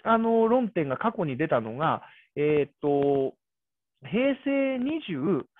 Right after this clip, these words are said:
えー、七年ぐらいかな。えーっと、ちょっと、あの、二十五年か、ごめんなさい。二十五年ですね。五年の第二問で不正がドーンと出てますが、それからね、不正はちょこちょこ出てるんですけども、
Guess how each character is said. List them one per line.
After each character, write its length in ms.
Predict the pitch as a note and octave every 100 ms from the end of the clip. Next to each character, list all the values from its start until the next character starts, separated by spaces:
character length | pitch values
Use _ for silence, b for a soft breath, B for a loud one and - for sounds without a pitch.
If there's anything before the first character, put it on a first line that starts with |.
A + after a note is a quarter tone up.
| b b b b b b _ _ _ _ _ _ _ _ _ _ _ _ _
え 680 | C3 C3 B2+ B2+ B2 A#2+ A#2+
ー、 80 | B2
七 440 | B2+ E3 A#3 C#4+
年 320 | D4 D4+ D4+
ぐ 100 | D4
ら 140 | B3+ D3
い 80 | B2
か 100 | A#2+
な。 240 | E3 -
え 120 | E3
ー 40 | D#3
っ 20 |
と、 180 | D#3+ D#3
ち 120 | -
ょ 20 |
っ 80 | C4 -
と、 280 | C#3 - B2+
あ 100 | C3
の、 400 | B2+ B2+ A#2+ - _ _ _ _ b b b b _ _ _ _ _ _ _ -
二 280 | G3 G#3+ F3+
十 400 | D3 B2 G#2+ E2 -
五 160 | D3
年 160 | A#3+ D4+
か、 100 | C4
ご 80 | D3+
め 100 | D#3+
ん 20 |
な 80 | C#3+
さ 40 |
い。 60 | D3
二 220 | G3 C#4
十 120 | B3+
五 220 | C3 D3 F#3+
年 200 | D4 E4
で 100 | B3
す 80 |
ね。 140 | E3 F#3
五 160 | E3
年 100 | C4+
の 100 | D#4+
第 220 | D#4+ F4 E4
二 80 |
問 140 | A#3 E3+
で 80 | D3
不 100 | E3+
正 120 | A3+
が 120 | A#3 F#3
ド 120 | A#3+
ー 100 | A#3+
ン 40 |
と 80 | A#3+
出 120 | A#3
て 80 | G#3+
ま 140 | D3+ A#2+
す 60 | D#3
が、 180 | F3 - B B -
そ 80 | C#4+
れ 80 |
か 120 | E4+ E4+
ら 80 |
ね、 140 | D4+ F#3
不 140 | G#3+
正 140 | A3 D#4+
は 80 | C#4+
ち 120 | F#4
ょ 20 |
こ 140 | -
ち 60 | E4
ょ 40 |
こ 100 | B3+
出 120 | F#3+ G3+
て 80 |
る 80 | F3+
ん 80 | D3
で 60 | B2
す 60 | -
け 80 |
ど 80 | C#3
も、 260 | F#3+ C#3+